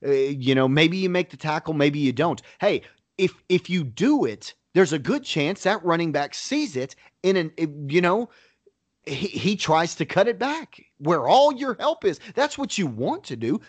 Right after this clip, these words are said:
You wanna force him back to your help. And if the guy decides he wants to lower your shoulder on you, then, Bud, you gotta, you gotta break down, you gotta take on the contact and do your best to get him to the ground. If,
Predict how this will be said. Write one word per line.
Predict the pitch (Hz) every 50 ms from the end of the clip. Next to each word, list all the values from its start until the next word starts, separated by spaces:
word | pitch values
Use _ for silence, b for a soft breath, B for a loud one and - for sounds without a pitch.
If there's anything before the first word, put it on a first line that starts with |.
| B B
You | 196 233
wanna | 247 269 311 349 381
force | 320 - - 170 151 - -
him | 127 107
back | 101 104 98 - -
to | 120
your | 110 104 98 92
help. | 101 98 78 - _ B B B B B
And | 147 160 175
if | 175 -
the | - 165
guy | 139 175 214 359 381
decides | 339 330 240 - 247 269 269 240
he | - 269
wants | 262 254 254 247 -
to | -
lower | 196 208 226 220 226 220
your | 214 202
shoulder | 190 - 202 185 196 196 202 196
on | 202 202 208
you, | 208 208 202 202 B B B B B B
then, | 143 151 143 135 127 - -
Bud, | 123 123 156 202 247 - 208
you | 170 131
gotta, | 123 165 160 151 127 107 107 101 -
you | 117 131 139 143
gotta | 147 131 107
break | 92 101 139 175 226 262 277 - -
down, | - 214 214 226 226 226 226 202
you | 151
gotta | 131 147 143 131
take | - - 214 214 214 - 220
on | 214 214 208
the | 208
contact | - - 185 185 185 180 - - 175 170 175 175 - b b b b b
and | 139 139
do | 127 147 170
your | 175 170 160
best | 147 151 147 - -
to | -
get | 120 127 143 139
him | 135 131
to | 131 123
the | 110 107
ground. | 95 107 107 101 78 67 69 - - _ _ _ _ _ _ _ _ _ _ _ _ _ _ _
If, | - 175 175 175 -